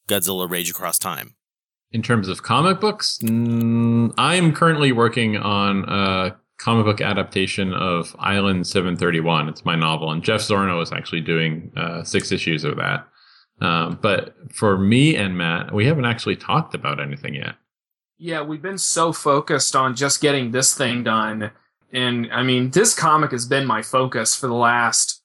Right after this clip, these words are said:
Speaker 3: two or three months. So, you know, I, I think it'd be wor-, it's an idea worth kicking around. You know, we, we've, we've sort of ventured, uh, thoughts about, well, what, what could we maybe do after?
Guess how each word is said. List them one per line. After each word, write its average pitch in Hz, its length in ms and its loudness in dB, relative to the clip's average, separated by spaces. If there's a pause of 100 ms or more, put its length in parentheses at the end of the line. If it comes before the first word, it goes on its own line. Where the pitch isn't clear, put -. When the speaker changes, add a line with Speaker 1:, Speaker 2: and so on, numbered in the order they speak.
Speaker 3:
two - 180 2
or 139 80 4
three 127 240 -4
months. 117 600 0 (500)
So, 120 840 4 (160)
you 370 120 4
know, 233 320 4
I, 190 240 0
I 202 60 -2
think 277 160 -6
it'd 269 80 -4
be 226 80 -4
wor-, 156 200 -4
it's 156 200 0
an 160 40 2
idea 147 440 4
worth 139 320 0
kicking 156 260 -4
around. 127 580 2
You 123 60 -4
know, 120 260 2
we, 135 140 2
we've, 208 380 -2
we've 247 320 2
sort 185 440 2
of 151 320 4 (360)
ventured, 147 560 4
uh, 123 140 4
thoughts 131 440 2
about, 120 360 2
well, 127 140 -2
what, 135 360 2
what 131 400 2
could 147 160 -8
we 131 100 -6
maybe 123 260 -4
do 113 220 -4
after? 135 640 0